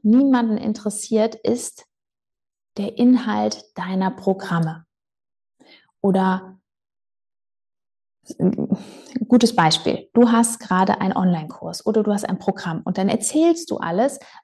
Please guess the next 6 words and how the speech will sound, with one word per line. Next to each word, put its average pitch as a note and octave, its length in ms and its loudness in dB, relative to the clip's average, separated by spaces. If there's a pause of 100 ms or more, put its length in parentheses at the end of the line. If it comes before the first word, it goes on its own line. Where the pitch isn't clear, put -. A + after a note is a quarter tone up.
was C#4 220 -4
in A3 140 -2
diesem G#3+ 240 0
Programm A#3+ 800 -2 (300)
drin G#3 300 2
ist. - 360 -8